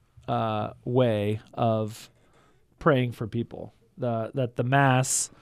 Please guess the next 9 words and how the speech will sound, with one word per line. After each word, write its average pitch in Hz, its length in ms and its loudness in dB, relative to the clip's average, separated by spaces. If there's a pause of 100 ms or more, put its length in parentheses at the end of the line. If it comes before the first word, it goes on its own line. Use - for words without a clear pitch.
(600)
is, 117 720 0 (420)
um, 117 720 -8
is, 131 280 -4
is, 123 320 0
is 123 180 4
the 139 160 6
most 147 400 8
helpful 139 400 4
thing 123 480 -2